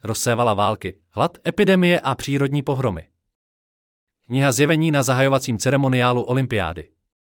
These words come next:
Jezdci apokalypsy jsou zobrazováni na koních s křídly, jindy ale pro změnu mají křídla přímo sami jezdci a nikoliv jejich koně, tady se liší výkladový pohled církve. Církev odmítla myšlenku, že by šlo o anděly,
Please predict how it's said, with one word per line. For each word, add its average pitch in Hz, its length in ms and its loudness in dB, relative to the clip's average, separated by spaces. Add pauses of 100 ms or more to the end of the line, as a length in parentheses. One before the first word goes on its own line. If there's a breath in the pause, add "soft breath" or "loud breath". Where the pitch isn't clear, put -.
(920)
Jezdci 143 280 0
apokalypsy 170 540 2
jsou 156 220 0
zobrazováni 143 640 2
na 120 80 2
koních 117 280 -4
s - 40 -10
křídly, 139 380 -2 (240 loud breath)
jindy 160 240 2
ale 160 160 0
pro 156 160 0
změnu 151 280 0
mají 151 220 0
křídla 175 340 -2
přímo 165 280 -2
sami 143 260 0
jezdci 139 360 -2
a 117 180 -2
nikoliv 156 440 0
jejich 135 200 -2
koně, 127 280 -2
tady 135 260 -2
se 127 140 -2
liší 113 280 -4
výkladový 120 480 -2
pohled 113 320 -4
církve. - 420 -8 (1300)
Církev 160 360 0
odmítla 175 400 2
myšlenku, 160 480 2
že 143 100 0
by 135 100 -2
šlo 127 200 -2
o 110 120 -4
anděly, 139 360 2